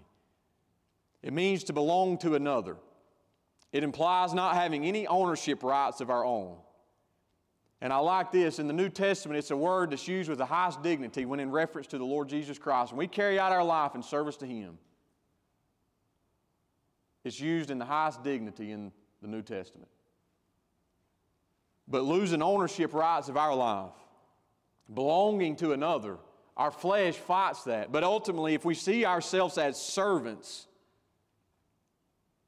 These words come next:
of Christ, then we must fight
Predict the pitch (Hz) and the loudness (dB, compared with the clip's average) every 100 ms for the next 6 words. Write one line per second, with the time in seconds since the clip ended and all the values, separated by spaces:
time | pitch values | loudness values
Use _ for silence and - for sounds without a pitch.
0 | _ _ _ _ _ _ _ _ _ _ | _ _ _ _ _ _ _ _ _ _
1 | _ - - - 160 156 127 123 135 151 | _ -16 -8 -2 0 0 -2 -4 -4 -4
2 | 151 156 147 - 127 120 | -2 -2 -4 -2 0 -2